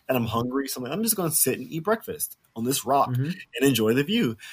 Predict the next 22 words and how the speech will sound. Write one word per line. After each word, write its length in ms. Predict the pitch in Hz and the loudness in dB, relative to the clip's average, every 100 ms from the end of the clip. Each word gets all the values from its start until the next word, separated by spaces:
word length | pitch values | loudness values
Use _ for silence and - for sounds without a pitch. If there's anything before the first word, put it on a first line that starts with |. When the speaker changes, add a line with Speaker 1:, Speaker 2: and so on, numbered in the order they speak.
| - - | -14 -2
Speaker 1:
Uh, 440 | 117 117 117 113 | 2 4 6 4
but 240 | 113 123 110 | 2 0 -2
my 60 | 123 | -2
friend 300 | 143 143 135 | -2 -2 -2
was 100 | 127 | -2
like, 140 | 123 | -2
"I'm, 160 | 131 135 | -2 -4
I'm 140 | 139 | -2
gonna 160 | 147 139 | 0 0
keep 220 | - 135 | -4 -2
going 340 | 131 127 127 | 2 2 2
ahead," 480 | 104 107 110 110 110 - | -4 -4 -2 -2 -4 -10
and, 240 | 113 104 | -12 -8
um, 280 | 104 101 101 - | -8 -8 -10 -10
I'm 120 | 120 | -8
like, 140 | 139 - | -8 -6
"That's 160 | 170 | -6
fine, 200 | 160 156 | -4 -4
I'll 80 | 147 | -4
catch 220 | 151 135 | -6 -4
up." 180 | 104 - _ - - - | -6 -8 _ -20 -18 -8
So 520 | - 131 131 127 127 | 2 6 8 6 2